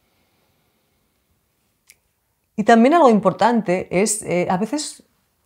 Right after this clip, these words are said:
¿por qué no confiamos? O sea, si yo no entrego, a veces dices, "A mí me cuesta entregar". ¿Por qué te cuesta entregar? ¿Por qué no confías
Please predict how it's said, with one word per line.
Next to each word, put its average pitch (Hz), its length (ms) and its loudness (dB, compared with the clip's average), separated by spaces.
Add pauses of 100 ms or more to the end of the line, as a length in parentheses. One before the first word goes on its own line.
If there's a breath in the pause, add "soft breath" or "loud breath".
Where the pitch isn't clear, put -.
(140)
¿por 202 140 -4
qué 226 100 0
no 277 160 4
confiamos? 190 1300 2
O - 60 -20
sea, 262 140 -12
si 214 180 -4
yo 254 100 2
no 320 100 2
entrego, 196 600 2 (140)
a 156 60 -10
veces 185 240 -6
dices, 165 200 -8
"A 196 120 -4
mí 226 80 0
me 254 80 0
cuesta 254 240 -6
entregar". - 560 -6
¿Por 175 140 -4
qué - 80 -4
te - 160 -6
cuesta 156 240 -8
entregar? 127 360 -8
¿Por 170 140 -2
qué 180 100 -4
no 175 140 -2
confías 123 760 -10